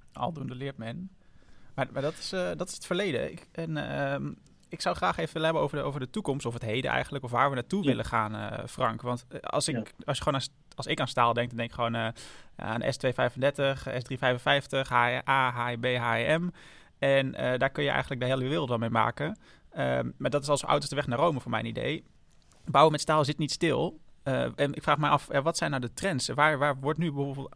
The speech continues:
Speaker 1: heel veel aandacht aan geschonken?
Speaker 2: Nou ja, wat, er is, ik denk dat de, de, de, de grote trend op dit moment is natuurlijk uiteindelijk, eh, duurzaamheid.
Speaker 1: Ja.
Speaker 2: Hè, dus we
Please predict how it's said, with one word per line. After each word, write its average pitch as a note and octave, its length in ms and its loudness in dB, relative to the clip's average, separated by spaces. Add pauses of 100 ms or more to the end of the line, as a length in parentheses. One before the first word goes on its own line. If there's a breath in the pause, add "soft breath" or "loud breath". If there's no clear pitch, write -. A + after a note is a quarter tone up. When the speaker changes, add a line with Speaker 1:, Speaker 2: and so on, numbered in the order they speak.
(100)
Speaker 1:
heel C#3+ 180 -2
veel - 100 -4
aandacht C#3 280 0
aan A#2 220 0
geschonken? A#2 580 -4 (1700)
Speaker 2:
Nou B2 140 8
ja, C3+ 120 6
wat, C#3+ 200 8
er - 80 4
is, D3 200 6
ik - 160 4
denk D#3+ 140 10
dat D3+ 120 6
de, D3 140 12
de, C#3 180 8
de, C3+ 180 6
de C3+ 120 6
grote D3+ 400 10
trend D3+ 260 12
op C3 80 2
dit C#3+ 120 6
moment C3+ 220 8
is C3 140 2
natuurlijk C3 300 4
uiteindelijk, B2 540 6
eh, A#2+ 120 -2
duurzaamheid. D3 640 10 (220)
Speaker 1:
Ja. B2+ 260 2
Speaker 2:
Hè, C3+ 120 8
dus C#3 140 8
we B2+ 140 8